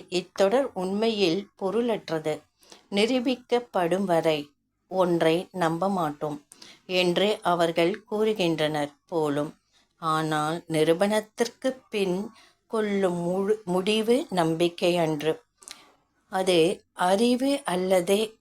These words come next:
மன அபிப்பிராயம். நம்பிக்கை என்பது ஒருவன் நிரூபணத்திற்கு முன்னால் அல்லது அறிவதற்கு முன்னால் கொண்டிருப்பது.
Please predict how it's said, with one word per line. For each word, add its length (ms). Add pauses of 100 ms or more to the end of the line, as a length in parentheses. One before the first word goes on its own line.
(160)
மன 540
அபிப்பிராயம். 960 (200)
நம்பிக்கை 720
என்பது 500 (640)
ஒருவன் 760
நிரூபணத்திற்கு 1120
முன்னால் 800
அல்லது 600
அறிவதற்கு 840
முன்னால் 500
கொண்டிருப்பது. 760